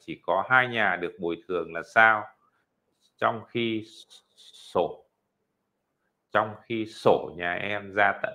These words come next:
mép đường. <laughs> Trong bản đồ em xem ba nhà mặt tiền bằng nhau mà họ lấy làm đường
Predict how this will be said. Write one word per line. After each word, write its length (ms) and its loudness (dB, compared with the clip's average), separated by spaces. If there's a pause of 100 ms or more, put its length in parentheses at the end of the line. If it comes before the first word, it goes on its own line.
(100)
mép 240 -6
đường. 380 -4 (560)
<laughs> 460 -20 (3750)
Trong 300 -4
bản 280 0
đồ 240 2
em 220 0
xem 400 -4
ba 200 4
nhà 340 -2
mặt 120 -2 (100)
tiền 260 -4
bằng 180 -8
nhau 380 4
mà 120 -6 (120)
họ 260 -4
lấy 360 -2
làm 340 -8
đường 440 -4